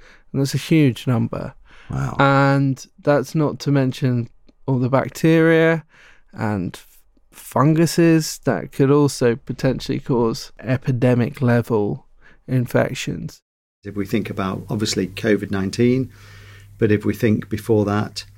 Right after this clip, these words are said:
Speaker 3: to Ebola in West Africa, hadn't been seen in West Africa before. If we think about the Zika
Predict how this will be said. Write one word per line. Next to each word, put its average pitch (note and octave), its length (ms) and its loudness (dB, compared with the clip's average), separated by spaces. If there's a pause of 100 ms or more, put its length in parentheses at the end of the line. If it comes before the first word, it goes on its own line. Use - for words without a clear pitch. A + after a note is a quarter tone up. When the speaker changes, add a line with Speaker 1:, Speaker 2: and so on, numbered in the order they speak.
(440)
Speaker 3:
to G#2+ 200 -2
Ebola G#2 480 2
in G#2 140 -2
West G#2 260 -2
Africa, B2+ 520 -2 (240)
hadn't G#2+ 200 -4
been G#2 140 -4
seen G2+ 200 -4
in G2+ 60 0
West G2+ 240 -4
Africa - 280 -10
before. C#3+ 520 0 (920)
If G2 60 -12
we G#2 80 -2
think A2 180 0
about G#2 260 -4
the G#2 80 0
Zika A2 580 -2